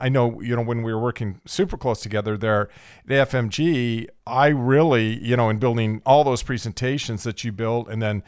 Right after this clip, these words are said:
you know, talking about, you did all the heavy lifting and I'd come in and we'd bat ideas around, you know, if did we need to fine tune it or tweak it. I always felt like the end product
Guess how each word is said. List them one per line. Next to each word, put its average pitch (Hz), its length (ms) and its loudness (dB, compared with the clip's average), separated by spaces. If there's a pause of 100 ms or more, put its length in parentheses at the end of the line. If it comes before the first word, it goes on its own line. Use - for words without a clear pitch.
(260)
you 123 100 -6
know, 107 120 -4
talking 120 440 -4
about, 107 380 -2
you 127 220 -2
did 120 180 2
all 117 220 6
the 104 100 -2
heavy 110 260 -2
lifting 110 560 -2
and 110 140 -4
I'd 120 160 -4
come 113 220 -4
in 113 200 0
and 98 140 0
we'd 120 160 0
bat 117 240 4
ideas 113 400 2
around, 110 540 2 (160)
you 117 120 2
know, 107 140 2
if - 240 -2
did 107 220 0
we 107 80 -4
need 104 180 -4
to 95 80 -6
fine 95 240 -6
tune 160 240 0
it 123 140 2
or 98 100 0
tweak - 320 2
it. 120 180 2 (400)
I 123 140 4
always 131 300 6
felt 123 240 2
like 113 500 2
the 107 640 -6
end 131 240 0
product 131 640 2